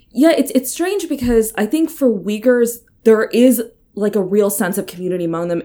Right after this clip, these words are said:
And you can see that in exile because the, they're, like, they're very supportive of each other. They're very invested in preserving their culture. It's not really as much about the politics as it, as it is about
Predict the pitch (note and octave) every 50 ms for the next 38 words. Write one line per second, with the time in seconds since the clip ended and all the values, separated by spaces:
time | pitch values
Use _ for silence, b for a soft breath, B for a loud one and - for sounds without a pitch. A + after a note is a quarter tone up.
0 | - - G3 F#3+ F#3+ G3 - B3 B3 B3 C4 A#3+ G#3 F#3+ E3+ - D#3 D#3+ D#3+ -
1 | G3 C#3+ B2 B2+ B2 - - F#3 F#3 _ _ _ - F#3+ - A3 G3 F3+ E3 -
2 | F3 F#3 F3 - F3 F3 G3 F#3+ F#3+ F#3 F3 F3 - - F#3+ F3+ E3+ D#3+ G3+ G#3+
3 | A3 A3 G#3+ - - G3+ G3 F#3+ F3+ F#3 F3 F3 E3+ - F#3 F3 E3+ E3+ E3 D#3+
4 | E3 D#3+ - F3 F3 D#3+ - F#3+ F#3 F#3+ F#3+ F#3+ F#3 - E3+ E3+ E3 E3+ E3+ E3+
5 | - - F#3 F3 F3 D#3+ D#3+ - E3+ D#3 - F3 E3+ E3+ E3+ E3 C#3+ C3+ - _
6 | - - C#3+ D#3 - - A#3+ B3+ C4 C#4 C#4 C#4 b b b b b - E3 -
7 | G3+ F#3+ F#3+ - - E3+ F3+ F#3 F#3+ F#3 F#3 F3+ E3+ - - _ _ _ _ -
8 | E3+ F#3 F#3 F#3+ F3+ F#3 - F#3 F#3 - D#3+ - - D#3 F3 - F3+ - E3 D3
9 | F3 E3+ - - D#3+ D#3+ E3+ E3+ F3 E3 E3+ - F3 D3+ C#3 C3+ -